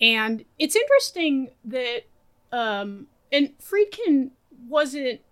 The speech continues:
just going to do, like, a straight remake of Wages of Fear, um, even though you can't, you kind of can't separate this film from Wages of Fear. I realize now, like,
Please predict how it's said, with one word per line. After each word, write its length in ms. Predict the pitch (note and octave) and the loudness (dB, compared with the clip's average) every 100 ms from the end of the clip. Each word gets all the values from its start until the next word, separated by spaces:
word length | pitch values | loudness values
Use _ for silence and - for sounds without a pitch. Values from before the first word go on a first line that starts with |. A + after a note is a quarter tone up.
| _ | _
just 220 | D#4 C#4+ | -8 -6
going 200 | - C#4 | -4 -4
to 40 | A3 | -4
do, 140 | B3 | -4
like, 140 | A#3 G3 | -6 -6
a 60 | |
straight 720 | E3 - - A3+ A3+ G#3+ G#3 _ _ _ _ _ _ _ _ - | -8 -10 -10 -8 -2 -2 -2 _ _ _ _ _ _ _ _ -4
remake 640 | B3 C#4 B3 A3 G3+ - _ - | 2 2 4 0 -2 -8 _ -6
of 380 | A3+ A3 G3 G3 _ - | -4 -2 -4 -12 _ -20
Wages 580 | A3 A3 A#3 G#3 F#3+ F#3+ | -16 -4 -2 -2 -6 -12
of 80 | E3+ | -18
Fear, 640 | - C#4+ A#3 F3 F3 G#3 _ _ _ _ _ _ - | -8 -4 -2 -2 -6 -10 _ _ _ _ _ _ -6
um, 320 | G#3+ G3+ G3+ - | -2 -2 -2 -4
even 260 | C#4 D#4 | -2 0
though 260 | C#4+ C4 A#3+ A3 | 2 2 0 -4
you 140 | A#3+ | -16
can't, 320 | - D4 D#4 - | -10 -4 -4 -6
you 120 | C4+ | -12
kind 200 | - C#5 | -6 -4
of 60 | D5 | -2
can't 220 | G4 C4 | -2 -2
separate 640 | - A3+ G#3+ B3+ C4+ B3+ - | -2 -4 -6 -8 -10 -10 -14
this 160 | B3 - | -16 -14
film 420 | C#4 C4 B3+ C4 _ _ _ _ | -8 -4 -4 -6 _ _ _ _
from 240 | C4 A#3+ | -6 -6
Wages 360 | A#3 A#3 A#3 A3 | -6 -8 -10 -10
of 80 | G#3+ | -12
Fear. 360 | - A#3+ B3 | -8 -2 -2
I 80 | A#3 | -2
realize 440 | G3+ G#3+ G3 F#3 F#3+ | -2 -4 -4 -8 -8
now, 360 | F3+ F#3 G3 - | -8 -6 -8 -10
like, 320 | F#3 E3+ | -12 -12